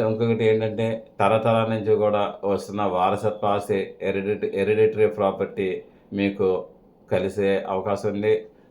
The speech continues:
తల్లిదండ్రుల నుంచి రావాల్సిన సహాయ సహకారాలు కానీ, ఆస్తి విషయాలు కానీ మీకు మటుకు కంపల్సరీగా వస్తాయి. బ్రదర్స్ మధ్య ఉన్న గొడవలన్నీ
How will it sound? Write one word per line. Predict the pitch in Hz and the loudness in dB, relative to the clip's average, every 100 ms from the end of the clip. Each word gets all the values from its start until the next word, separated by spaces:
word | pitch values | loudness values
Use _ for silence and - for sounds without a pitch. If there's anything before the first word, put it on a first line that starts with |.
| - | -2
తల్లిదండ్రుల | 101 107 110 110 110 110 | 0 2 2 0 -2 -2
నుంచి | 110 107 | 0 2
రావాల్సిన | 107 107 107 107 107 107 - - | 4 2 -2 -2 -2 -4 -10 -2
సహాయ | 92 95 107 107 | 0 4 2 2
సహకారాలు | 107 113 107 107 107 | 0 0 2 2 2
కానీ, | 104 104 110 - - _ - 104 | 0 -2 -6 -10 -18 _ 2 2
ఆస్తి | 110 120 | 2 -2
విషయాలు | 113 117 107 104 | 0 0 0 0
కానీ | 101 98 - 95 | 0 -2 -4 -4
మీకు | 101 98 | -2 0
మటుకు | 98 98 | 0 0
కంపల్సరీగా | 92 95 98 101 101 98 | -2 -2 -2 0 2 0
వస్తాయి. | - 98 104 101 - - _ - | 0 0 0 0 -4 -16 _ -8
బ్రదర్స్ | 98 101 110 110 117 110 110 101 | 0 2 2 0 4 4 4 0
మధ్య | 98 110 104 | -2 2 2
ఉన్న | 98 101 90 | 2 0 0
గొడవలన్నీ | 95 101 101 98 | 0 0 0 0